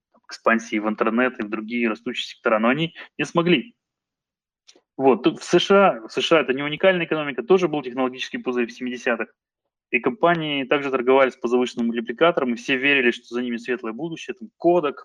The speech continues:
Polaroid, э, Hewlett-Packard, Compaq, ам, I B M, да, в семидесятых. Всё это рухнуло. Вот, до каких-то приемлемых оценок.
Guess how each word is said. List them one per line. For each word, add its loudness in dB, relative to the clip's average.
Polaroid, 4
э, -6
Hewlett-Packard, 0
Compaq, 2
ам, 0
I 4
B -4
M, -2
да, 2
в -18
семидесятых. -4
Всё 4
это 4
рухнуло. 0
Вот, -4
до -2
каких-то -6
приемлемых -2
оценок. -4